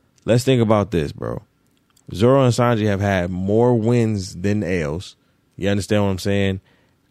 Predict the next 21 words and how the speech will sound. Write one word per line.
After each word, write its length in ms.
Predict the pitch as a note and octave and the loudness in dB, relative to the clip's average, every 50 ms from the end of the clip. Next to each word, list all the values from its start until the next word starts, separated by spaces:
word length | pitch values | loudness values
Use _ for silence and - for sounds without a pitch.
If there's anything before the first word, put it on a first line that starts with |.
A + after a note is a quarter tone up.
| _ _ - | _ _ 0
All 340 | G2+ A2+ B2 B2+ C3+ C3+ B2+ | 2 4 4 4 4 4 4
we 180 | C3+ C3 B2 | 4 4 4
know 320 | A2+ A2+ A2+ B2 B2 A#2 A2 | 4 4 4 4 4 4 2
of 140 | G2 - | 2 -2
Kid 400 | - - B2 A#2+ A2+ G2+ F#2+ E2+ C2+ | -2 0 2 4 4 4 2 2 0
is 160 | E2+ F2+ - | -2 -6 -6
taking 480 | - - - A#2 G2+ - G2 F#2 F2+ D2+ | -4 0 2 2 2 0 -4 -6 -4 -2
L's. 440 | D#2 D2+ C2 G1+ - - - - - _ _ _ _ _ _ _ _ _ _ _ _ _ _ _ _ _ _ _ _ _ _ _ _ - | -2 -2 -2 -4 -6 -12 -18 -20 -20 _ _ _ _ _ _ _ _ _ _ _ _ _ _ _ _ _ _ _ _ _ _ _ _ -4
Lost 340 | F2 F#2+ A2 A2+ A2+ - - | 0 2 4 4 2 2 0
to 80 | G#2+ | -2
Shanks, 440 | F2+ - A#2+ G#2 F2 D2+ - - - | 0 2 2 2 0 0 -4 -6 -4
lost 240 | D2 D2 E2 F2 - | -2 -2 -2 -2 -2
your 120 | F2 F2 | -2 0
arm. 300 | F2+ F2 E2 C#2 - - - _ _ _ _ _ _ _ _ _ _ _ _ _ _ _ _ _ _ - | 0 0 0 -2 -6 -8 -16 _ _ _ _ _ _ _ _ _ _ _ _ _ _ _ _ _ _ -2
Lost 300 | - F2 F#2+ F#2 - - | 2 2 2 2 0 -2
to 80 | G#2 | -2
Kaido, 580 | - B2 B2 A#2+ A#2 G#2+ F2+ E2 D2 B1 - - _ - | 0 2 2 4 2 2 2 0 -2 -4 -8 -12 _ -10
got 260 | - C2+ D#2+ - - | -8 -6 -6 -6 -4
your 100 | F2+ F2+ | -2 -2
ass 260 | F2+ F2 F2 F2 - | 0 -2 -2 -4 -6
whooped. 240 | D#2 C#2+ B1+ - | -8 -8 -8 -10